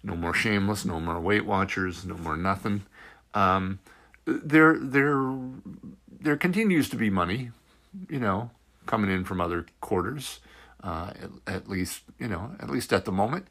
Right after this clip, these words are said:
And, uh, um, that's been, that's been good. Um,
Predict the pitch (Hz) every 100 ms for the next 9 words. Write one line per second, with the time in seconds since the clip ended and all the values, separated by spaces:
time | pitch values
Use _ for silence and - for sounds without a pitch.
0 | _ _ _ - - - 95 92 92 90
1 | 85 87 92 - - - - - - _
2 | _ - 104 104 104 104 - - 80 82
3 | - 110 113 113 110 107 98 104 - 123
4 | 135 175 113 85 _ - - - _ _
5 | 98 92 90 98 104 104